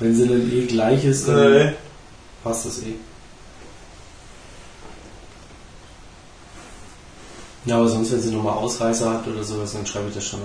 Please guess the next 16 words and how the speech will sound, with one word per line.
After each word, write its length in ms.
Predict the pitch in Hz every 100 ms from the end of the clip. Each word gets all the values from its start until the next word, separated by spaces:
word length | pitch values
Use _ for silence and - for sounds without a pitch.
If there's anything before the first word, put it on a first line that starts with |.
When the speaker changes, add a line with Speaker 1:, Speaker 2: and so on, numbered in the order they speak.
| 101
Speaker 1:
noch 220 | 104 95
mit 120 | 101
dazu. 280 | - - - - - - - - - - 143
Speaker 2:
Ja, 140 | 127 131
das 160 | 139
natürlich, 400 | 160 170 160 127
ja. 60 | 123 127 - - - - - - - - - - - - - - - - - - - - - - - - - - - - -
Zum 160 | 127
Beispiel 320 | 120 123 135
diese 460 | 127 127 127 123 -
La 140 | 123 120
Auroras, 580 | 120 120 123 143 123 -
von 140 | 123
denen 160 | 123 123
ich 80 | 135
ja, 280 | 123 120